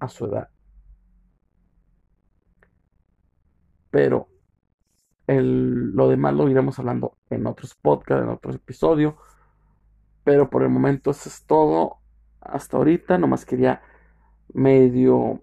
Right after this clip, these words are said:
generalizar, hablar un poquito de lo que van a estar haciendo estos temas,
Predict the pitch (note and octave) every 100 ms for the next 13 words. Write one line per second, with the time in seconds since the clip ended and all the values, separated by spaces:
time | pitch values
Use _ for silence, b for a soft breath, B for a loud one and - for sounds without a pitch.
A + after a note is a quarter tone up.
0 | - - C3 B2+ B2 - D3+ D3+ C#3+ B2+
1 | C3 B2+ B2+ B2+ - B2+ A#2 G#2+ A2 -
2 | A#2 A#2+ B2 A#2+ - - E3 E3 C#3+ C3
3 | C3